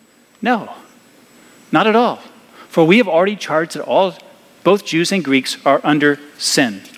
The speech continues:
Everybody's under sin. This under sin is a new term. Yeah, some are worse than others. Some are better than others.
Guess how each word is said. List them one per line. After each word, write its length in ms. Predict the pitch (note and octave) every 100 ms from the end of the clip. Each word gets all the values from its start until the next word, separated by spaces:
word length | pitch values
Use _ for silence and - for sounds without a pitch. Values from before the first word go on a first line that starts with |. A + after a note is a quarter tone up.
| - - _ - -
Everybody's 460 | E3 F#3 G#3 G3+ - -
under 380 | F3 F#3+ F#3
sin. 360 | F3+ - G3+ A#2+ -
This 160 | E3 -
under 200 | E3+ E3
sin 220 | - E3+
is 80 | C3
a 60 |
new 100 | C3+
term. 380 | C#3+ - D#3 F3+ - - - - - - -
Yeah, 160 | A#3+
some 260 | - - A#3
are 60 | C#4
worse 240 | G#3+ A3+
than 140 | A3+
others. 440 | D#3 D3 A#3 - - _ _ _ _ _ _
Some 300 | - - E3+
are 100 | G3+
better 300 | G#3+ B3 B3
than 120 | G3
others. 540 | E3+ E3 A#3+ A3+ -